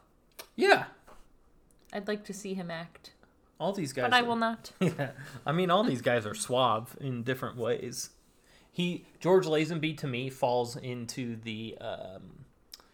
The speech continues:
Speaker 1: uh, Roger Moore, Pierce Brosnan mold
Speaker 2: Mm.
Speaker 1: more than the
Speaker 2: Yeah, I agree.
Speaker 1: Sean Connery, Daniel Craig mold.
Speaker 2: I agree a hundred percent.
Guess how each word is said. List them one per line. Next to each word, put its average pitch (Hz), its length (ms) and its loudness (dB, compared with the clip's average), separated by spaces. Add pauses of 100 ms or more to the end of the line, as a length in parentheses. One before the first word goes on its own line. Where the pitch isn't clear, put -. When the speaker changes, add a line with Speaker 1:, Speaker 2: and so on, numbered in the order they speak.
(320)
Speaker 1:
uh, 110 380 2 (100)
Roger 117 420 4
Moore, 107 340 -4
Pierce - 400 -10
Brosnan 120 720 -2 (300)
mold 139 400 0 (240)
Speaker 2:
Mm. 185 200 -4
Speaker 1:
more 113 340 0
than 107 360 -8
the 113 300 -6
Speaker 2:
Yeah, 170 260 0 (140)
I 185 100 0
agree. 185 180 -2
Speaker 1:
Sean 113 180 -2
Connery, 110 380 -4
Daniel 87 320 -10
Craig - 420 -10
mold. 71 320 -12
Speaker 2:
I 165 140 -2
agree 160 360 -8
a 165 60 -12
hundred 175 320 -14
percent. 180 320 -18